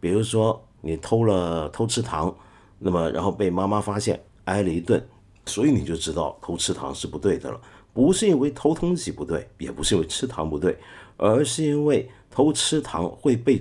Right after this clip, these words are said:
揍，所以你就要掌握一个行为规则，别偷吃糖，因为会被揍，会被骂。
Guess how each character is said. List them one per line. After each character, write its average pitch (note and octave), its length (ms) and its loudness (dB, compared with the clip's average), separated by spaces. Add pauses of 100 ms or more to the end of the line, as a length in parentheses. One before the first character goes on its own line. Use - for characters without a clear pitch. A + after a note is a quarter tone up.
揍， C3+ 240 4 (480)
所 C3 160 4
以 A#2 40 6
你 F#2 60 4
就 G#2 100 0
要 G#2 80 4
掌 D#2 280 -4
握 G#2 120 2
一 E2 40 -2
个 E2+ 80 -4
行 G#2 240 0
为 G#2 120 2
规 A2 180 0
则， B1+ 280 -6 (360)
别 G2 200 4
偷 F#2 180 0
吃 F2 180 -2
糖， A#1+ 320 -10 (120)
因 F#2 100 0
为 G2 80 4
会 F#2+ 140 0
被 F2+ 160 0
揍， F2+ 240 0 (140)
会 G#2 160 2
被 F#2+ 140 2
骂。 G2+ 240 0